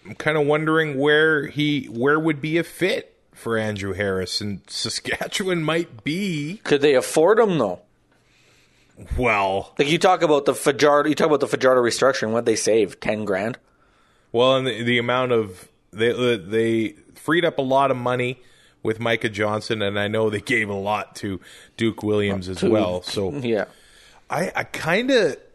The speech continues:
Speaker 1: see B C as a landing spot as well.
Speaker 2: Yeah, that,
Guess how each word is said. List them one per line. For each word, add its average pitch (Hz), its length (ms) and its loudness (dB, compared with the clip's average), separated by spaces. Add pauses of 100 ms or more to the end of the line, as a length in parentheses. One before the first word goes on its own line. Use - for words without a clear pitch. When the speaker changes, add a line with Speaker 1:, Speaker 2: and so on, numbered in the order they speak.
(380)
Speaker 1:
see 147 440 -2
B 147 340 -2
C 247 460 2
as 156 260 2
a 110 400 2
landing 131 440 0
spot 143 360 0
as 139 120 -6
well. 214 460 0 (1200)
Speaker 2:
Yeah, 127 240 2 (320)
that, 147 300 0